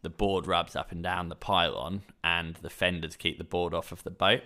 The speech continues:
You'll often find something like that can be multifunctional. That might, might be all you need as a sort of mini passerelle to get you off and on. If you're doing lots of boarding off and on of the, the stern, then one of the complexities that come into play is your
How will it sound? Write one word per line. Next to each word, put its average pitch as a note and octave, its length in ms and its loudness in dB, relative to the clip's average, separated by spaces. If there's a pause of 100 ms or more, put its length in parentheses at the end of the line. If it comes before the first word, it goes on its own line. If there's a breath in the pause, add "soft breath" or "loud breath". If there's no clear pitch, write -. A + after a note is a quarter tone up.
You'll C#3 300 8
often B2 280 8
find A#2+ 200 10
something A#2 180 2
like G#2 120 8
that G#2 140 4
can G#2+ 120 -2
be G#2 80 4
multifunctional. A2 880 4
That A2+ 180 6
might, G#2 220 4 (220)
might A#2 280 4
be A2+ 100 2
all G#2+ 120 6
you G2+ 120 2
need G#2+ 220 6
as G2 140 0
a G#2 80 -10
sort G2+ 180 0
of F#2+ 60 -2
mini G2+ 200 2
passerelle G#2 640 2
to - 100 -12
get F2+ 140 -4
you G2+ 140 2
off G2 160 -2
and G2+ 100 0
on. A2 240 4
If E3+ 160 4
you're F#3+ 140 4
doing B2 600 4 (180)
lots B2+ 320 6
of G#2+ 140 -10
boarding A2 340 4
off G#2+ 160 -2
and G#2+ 100 -2
on G#2 100 2
of G2 200 -2
the, F#2+ 420 0 (140)
the G#2 100 -2
stern, A2+ 800 4
then G#2+ 760 4 (560)
one A#2+ 340 6
of A2+ 80 4
the G#2 80 2
complexities G2+ 720 2
that G2 120 -8
come G2+ 200 0
into F2+ 140 -4
play G2 300 2
is F2+ 140 -6 (720)
your G#2+ 160 -6